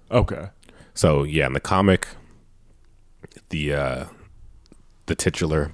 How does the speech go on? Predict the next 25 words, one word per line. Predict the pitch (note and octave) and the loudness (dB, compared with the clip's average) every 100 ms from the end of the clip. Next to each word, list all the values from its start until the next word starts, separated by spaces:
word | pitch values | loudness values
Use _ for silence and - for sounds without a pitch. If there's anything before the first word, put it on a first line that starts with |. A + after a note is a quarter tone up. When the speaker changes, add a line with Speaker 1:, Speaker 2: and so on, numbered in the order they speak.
| - | 2
Speaker 2:
boys | E2+ C#2+ D#2 - - - - - - | 4 4 2 -2 -8 -20 -20 -20 -6
have | D#2 C#2+ C2 C2 - - | 0 2 0 -2 -10 -2
used | D#2+ D2 | 0 2
a | D#2 | 2
substance | F2 D2+ D#2 - | 2 2 -2 0
called | D2+ | 0
Compound | - D2 C#2 D2 C#2 | 0 -2 0 0 0
V | - B1+ B1+ - - _ - - - - - | -4 -6 -10 -16 -20 _ -20 -20 -20 -20 -16
to | - D#2+ C#2 | -2 2 2
give | D2 C#2+ | 2 -2
themselves | C#2+ C2+ C#2+ C2 C2 - - - - | -2 -2 2 2 0 -6 -8 -12 -8
an | F#2+ E2 | -2 0
extra | - - - | -2 -4 -2
edge | C#2 C2 | -2 -4
when | D2 C2+ | -4 -4
they're | C#2 - - - | -4 -6 -16 -6
facing | - C2+ C2+ | -2 -2 -4
off | B1+ - | -6 -6
against | B1+ - - | -10 -10 -8
superheroes. | A#1+ - - - - | -6 -6 -6 -8 -8
It | |
gives | C#2+ C2 | -6 -4
them | - C2+ - | -4 -6 -8
super | - F2+ D#2+ | 0 0 0
strength, | D#2 C#2+ C2+ - | -2 -2 -4 -6